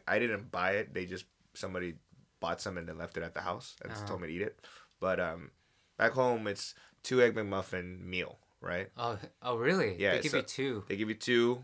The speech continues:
Speaker 1: and then they give you one hash brown and, uh,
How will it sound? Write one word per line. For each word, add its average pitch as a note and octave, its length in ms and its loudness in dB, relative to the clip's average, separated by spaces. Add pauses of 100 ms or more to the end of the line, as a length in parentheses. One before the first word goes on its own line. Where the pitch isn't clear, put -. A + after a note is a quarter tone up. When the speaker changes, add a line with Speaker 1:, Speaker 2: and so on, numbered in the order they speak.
(120)
Speaker 1:
and G2 160 -6
then G2 80 0
they G2 120 2
give F#2+ 220 -2
you G2 180 0 (160)
one G2+ 180 0
hash G2+ 300 -2
brown F#2 540 -4
and, F2 240 -6
uh, E2+ 40 -8